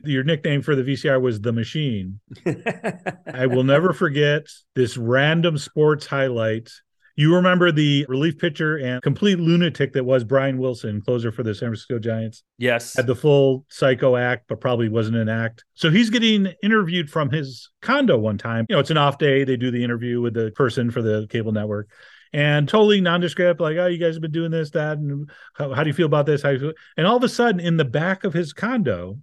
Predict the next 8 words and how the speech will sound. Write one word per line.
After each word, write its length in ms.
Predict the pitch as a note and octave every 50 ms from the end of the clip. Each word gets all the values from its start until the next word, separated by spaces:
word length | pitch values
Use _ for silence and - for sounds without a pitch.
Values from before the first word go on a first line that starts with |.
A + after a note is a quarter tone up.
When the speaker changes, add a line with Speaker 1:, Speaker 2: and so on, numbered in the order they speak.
| _ _ _
Speaker 1:
a 100 | - C#3
dude 380 | C3+ B2+ C3+ G3+ C4 C#4+ C#4+ B3
walks 400 | F3+ C#3+ B2+ A2+ G#2 - - B2
out 380 | G#2 G2+ G2+ G#2+ D3+ E3 - - _ _ _ _ _
in 520 | F3 F3 F3+ F3+ F3+ F3+ F3 F3 F3 E3 - _ _ _ _ _ _
full 300 | - - - A3+ C4 C4+
bondage 580 | G#3+ F#3+ F#3+ G#3+ A3 A3 G3 D#3 A#2+ G#2+ G#2+ G2
gear 480 | G#2 G#2+ G2+ F#2 F#2+ F#2+ G#2 A#2 C#3